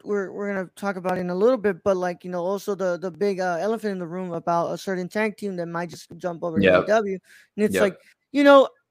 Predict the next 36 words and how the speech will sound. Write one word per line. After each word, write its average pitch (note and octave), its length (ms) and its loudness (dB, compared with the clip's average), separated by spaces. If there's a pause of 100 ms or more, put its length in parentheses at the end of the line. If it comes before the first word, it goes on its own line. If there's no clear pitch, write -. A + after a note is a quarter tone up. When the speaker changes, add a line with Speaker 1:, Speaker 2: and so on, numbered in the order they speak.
(140)
Speaker 1:
I A#3 80 4
really D4+ 240 4
respect C4 420 4
Tony G#3+ 220 2
Khan. F3 260 0
I - 80 -4
really A#3 300 4
do G3+ 120 -2
respect G#3 360 -2
Tony F3+ 160 -4
Khan F#3 200 0
and F#3 80 -2
the E3+ 60 0
fact F3+ 280 0
that F3+ 120 -6
he, F3+ 140 -8
he E3+ 240 -12
will F#3 160 -6
not F#3 240 -8
let, F3+ 240 -6
what's - 180 -12
it - 80 -20
called, E3+ 300 -10
uh, D#3 200 -10
Hulk F#3+ 180 -12
Hogan F#3 360 -4
step F3+ 240 -6
into E3+ 220 -14
the, D#3+ 280 -6
step E3+ 280 -4
into F3 240 -8
an E3+ 80 -6
A - 20 -6
E F3+ 120 -6
W E3 440 -4
arena. E3 380 -4